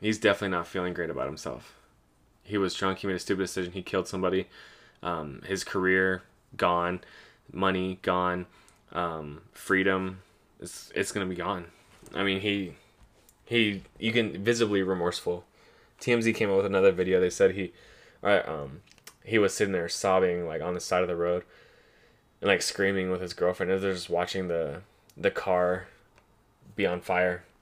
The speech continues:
And Derek Carr says he's not feeling great about himself. And he says, um, he needs people to love him right now. And if no one else is gonna do it, he's gonna do it. And it's like, sh-, Derek Carr's showing so much maturity these past three weeks. That's the real story I wanna get out. Obviously, like,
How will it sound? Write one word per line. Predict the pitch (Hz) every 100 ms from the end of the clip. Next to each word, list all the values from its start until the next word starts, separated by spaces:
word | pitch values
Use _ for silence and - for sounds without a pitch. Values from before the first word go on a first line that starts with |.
| _ _ - _ _ - - -
And | 101 98
Derek | 101 101
Carr | - 98
says | - 98
he's | 101
not | 92
feeling | - 95 90
great | 90
about | 87 87
himself. | 82 90 87
And | 90
he | 98
says, | 95 98 95 - - - - -
um, | 92 82
he | 95
needs | 110 104
people | - 104 95
to |
love | 85 90
him | 101 90
right | 87
now. | 82 90 90 - - - _ _ -
And | 101 95 92 -
if | 92
no | 98
one | 95
else | 95 95
is | 95
gonna | 95 85
do | 90
it, | 95 -
he's | 107 95
gonna | 92
do | 82 87
it. | 87 - - _ _ _ -
And | 101
it's | 107 104
like, | 107 92
sh-, | - - 101 92
Derek | 113 165
Carr's | - 110
showing | - 98 87
so | 85 - 98
much | 107 -
maturity | 87 - 98 85 65 98 _ -
these | 90
past | - 98 90 -
three | 90
weeks. | 76 67 - - - _ _ _ _ _ -
That's | 110
the | - 107
real | 98
story | 92 95
I | 87
wanna | 87 85
get | 87
out. | 85
Obviously, | 82 98 98 - 92
like, | 90 90